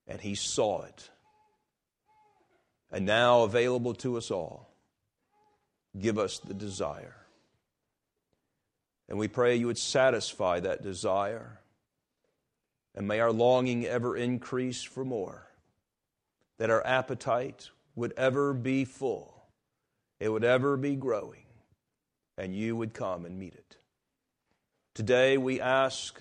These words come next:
that all of our mouths would be opened wide and you would come and fill it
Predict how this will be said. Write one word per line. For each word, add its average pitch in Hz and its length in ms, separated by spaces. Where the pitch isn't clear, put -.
that - 380
all 143 280
of 135 80
our 139 140
mouths 113 420
would 104 140
be 113 240
opened 127 420
wide 95 460
and 95 120
you 101 140
would 98 140
come 92 240
and 85 120
fill - 280
it - 160